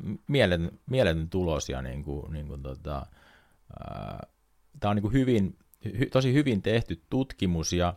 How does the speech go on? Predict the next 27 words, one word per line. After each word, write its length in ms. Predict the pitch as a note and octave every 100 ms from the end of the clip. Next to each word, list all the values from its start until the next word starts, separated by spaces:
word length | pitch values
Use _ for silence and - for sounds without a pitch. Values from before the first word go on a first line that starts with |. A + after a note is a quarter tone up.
| - - - _
ja 120 | E2
tota, 680 | D#2 E2+ E2 - E2 D#2+ D#2 -
tää 120 | F2+
on 80 | F2+
niinku 160 | F2+
hyvin 220 | G#2+ G#2+
selkeä 560 | E2+ - A2 G#2 - D2
tää 200 | D2+ D#2
löydös. 340 | F2 E2+ D#2+
Tätä 100 | D#2
voi 100 | E2+
tietenkin 280 | G2 G#2+ F#2+
spekuloida, 520 | - G#2+ A2 G2+ D2
että 120 | C#2+ E2
johtuuko 320 | E2+ D#2+ -
tää 120 | D2
jostain 320 | D2 - D2
muusta 280 | D#2 D#2+ -
kuin 100 | -
niistä 200 | D#2+ -
rajoituksista, 640 | G#2 G2+ D#2 C#2 - C#2 D#2
mut 140 | -
itse 120 | F#2
asiassa 180 | A2 -
tässä 220 | G#2+ -
oli 80 | A2
tosi 420 | - B2+ A2 -